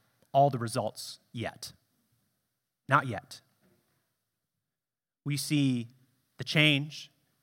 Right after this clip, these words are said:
in, in the hearts and the lives of those who have been transformed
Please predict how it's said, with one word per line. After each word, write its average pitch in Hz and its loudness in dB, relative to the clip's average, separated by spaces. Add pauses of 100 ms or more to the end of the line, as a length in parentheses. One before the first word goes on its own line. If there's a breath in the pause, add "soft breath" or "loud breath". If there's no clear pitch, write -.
(400)
in, 110 -10
in 110 -10
the 101 -6
hearts - 4
and 123 -6
the 107 -6
lives 127 6
of 113 -12
those 127 0
who 139 -2
have 117 -4
been 117 -4
transformed 127 -4